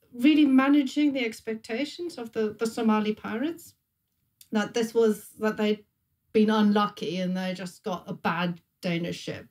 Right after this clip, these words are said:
And then some bright investigative journalists came and, uh, started taking photographs of the villa of the ship owner,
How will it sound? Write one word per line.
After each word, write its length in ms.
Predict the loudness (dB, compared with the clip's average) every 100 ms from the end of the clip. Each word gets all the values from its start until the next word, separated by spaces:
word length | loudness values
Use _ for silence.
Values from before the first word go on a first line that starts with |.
| _ _ _ _ _ _ _ _ _ _ _ _ 0
And 140 | 4
then 180 | 4 2
some 1000 | -2 -2 0 0 -2 -6 -8 -10 -12 -14
bright 360 | -4 0 2 2
investigative 580 | 0 -2 -2 -2 -2 0
journalists 640 | 2 2 2 0 -2 -8
came 680 | -12 -6 -6 -4 -6 -6 -10 _ _
and, 400 | -6 -4 -4 -2
uh, 200 | 0 0
started 400 | -2 -2 -2 -4
taking 340 | -2 -2 -2 -4
photographs 600 | -2 -2 -2 -2 -2 -2
of 100 | 0
the 80 |
villa 320 | 2 2 2 0
of 160 | -4
the 80 | -6
ship 320 | -2 -2 -2
owner, 540 | -2 -2 -2 -2 -4